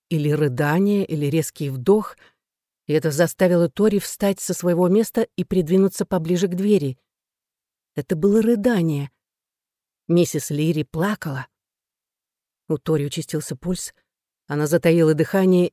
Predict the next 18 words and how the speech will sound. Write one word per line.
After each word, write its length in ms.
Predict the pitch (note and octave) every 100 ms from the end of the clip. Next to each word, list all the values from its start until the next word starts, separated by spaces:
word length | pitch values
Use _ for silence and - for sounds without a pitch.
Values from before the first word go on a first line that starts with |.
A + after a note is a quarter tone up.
| _
и 60 |
приложила 640 | D3+ E3+ E3+ E3 F3+ F3+ -
ухо 240 | F#3+ - E3+
к 80 |
двери. 420 | D#3 D#3 D3 C#3+ - _ _ _ _ _ _ _ _ _ _ _ _
«Мы 140 | D#3 E3+
ничего 380 | E3+ - F3
не 100 | D#3
будем 300 | C#3+ C#3+ D3
объявлять, 600 | D3+ C3+ C#3 D#3 G3+ -
пока 280 | - C3 D3
не 140 | D3+ C#3
получим 520 | D#3 E3+ - D3+ C#3 _ _ _
дополнительную 800 | D#3 D#3+ D#3+ F3 F#3 D#3 C#3+ D3
информацию 760 | C#3 D3+ D#3 E3 - D#3+ D#3
о 60 | D3+
ее 180 | C#3+ D3+
состоянии». 760 | - D3 D#3+ C#3+ C3 B2+ B2+